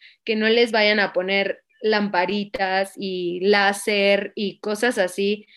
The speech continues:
que tal vez en el, en la pista se ve muy padre y muy divertido, pero al momento de sus fotos van a decir, "¿Qué es esto?", porque no luce realmente.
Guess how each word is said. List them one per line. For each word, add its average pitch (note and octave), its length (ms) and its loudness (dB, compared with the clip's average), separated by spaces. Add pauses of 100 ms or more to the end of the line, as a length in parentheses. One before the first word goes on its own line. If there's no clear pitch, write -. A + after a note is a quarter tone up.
(260)
que A#3 120 2
tal B3+ 280 2
vez D4+ 180 4
en A#3 140 4
el, F3+ 300 0
en G3 140 0
la F#3 140 -2
pista A#3 240 0
se B3 100 -2
ve G3 120 0
muy G#3 240 0
padre G3 300 2
y - 20 -2
muy G3 180 -4
divertido, F#3+ 760 -4 (500)
pero B3+ 480 4
al G3+ 160 4
momento G#3+ 400 2
de G3 240 6
sus G3+ 300 -4
fotos G#3+ 340 -2
van G#3+ 160 -2
a G#3 60 2
decir, G3+ 400 -2 (400)
"¿Qué B3+ 80 0
es A#3+ 100 -4
esto?", B3 500 -8 (280)
porque G#3+ 320 -4
no A3+ 280 2
luce A#3+ 440 -2
realmente. F#3+ 840 -6